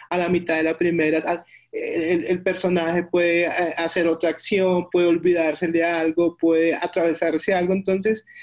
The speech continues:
es como fácil y difícil, pero requiere mucha preparación. Y, y puede pasar muchas cosas. Entonces, normalmente es muy difícil que salga en una sola toma. Hay que repetir varias veces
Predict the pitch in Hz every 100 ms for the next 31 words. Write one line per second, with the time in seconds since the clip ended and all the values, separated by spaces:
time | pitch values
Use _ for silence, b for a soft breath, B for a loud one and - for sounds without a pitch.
0 | B _ _ 185 180 226 220 208 190 180
1 | 160 143 - _ - 226 262 262 285 190
2 | 160 180 - 185 185 175 165 156 165 151
3 | 160 180 170 175 170 160 156 139 120 -
4 | 139 - b b - - 185 208 214 233
5 | 190 185 180 175 - 151 139 131 156 185
6 | 190 190 180 196 208 220 220 254 226 214
7 | 214 220 220 226 214 - - 208 175 151
8 | 165 175 180 165 - 160 156 - 139 135
9 | 143 170 170 170 160 131 131 131 143 165
10 | 175 185 190 185 202